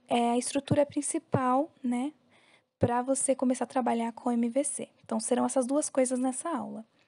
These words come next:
Revisar o código e conhecer a estrutura M V C pra que nós possamos começar a projetar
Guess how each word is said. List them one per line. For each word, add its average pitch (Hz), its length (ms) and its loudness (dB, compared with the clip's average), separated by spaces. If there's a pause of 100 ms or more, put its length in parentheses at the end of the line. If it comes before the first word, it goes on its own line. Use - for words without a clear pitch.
(220)
Revisar 247 500 2
o 285 40 -6
código 240 540 -2 (480)
e 269 120 4
conhecer 285 720 4
a 240 100 0
estrutura 254 420 2
M 254 160 2
V 269 140 4
C 247 240 0
pra 262 180 -4
que 269 100 -6
nós 262 200 -2
possamos 269 800 0
começar 320 840 -2 (600)
a 311 160 0
projetar 311 760 0